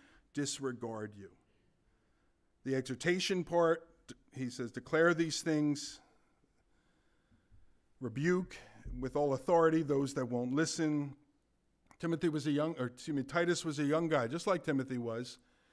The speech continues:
And there might be those in the community that say, "Well, you're young, you don't know anything." Paul says, "You know everything you need to know."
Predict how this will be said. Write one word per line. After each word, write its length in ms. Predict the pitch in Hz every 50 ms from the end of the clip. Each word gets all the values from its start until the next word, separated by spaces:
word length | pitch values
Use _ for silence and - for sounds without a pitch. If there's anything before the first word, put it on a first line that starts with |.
| _ _ _
And 120 | 185 185 185
there 120 | 190 202
might 220 | 196 185 180 180
be 220 | 175 180 170 165 170
those 500 | 147 139 147 147 160 170 170 - - 147
in 160 | 151 156 165
the 80 | 165 160
community 400 | - - 165 165 185 196 180 156
that 200 | 147 147 143 -
say, 160 | 170 156 151
"Well, 140 | 151 156 151
you're 140 | 160 175
young, 300 | 156 143 139 139 139 139
you 100 | 143 147
don't 160 | 156 147 143 139
know 160 | 143 143 143
anything." 440 | 147 151 147 139 - 123 113 113 - - - - _ _
Paul 180 | - 160 160
says, 220 | 156 - 165 151 147
"You 80 | 160
know 120 | 156 156 156
everything 300 | 156 160 165 160 165 160
you 100 | 156 151
need 160 | 147 143 139
to 60 | 139
know." 200 | 123 117 104 98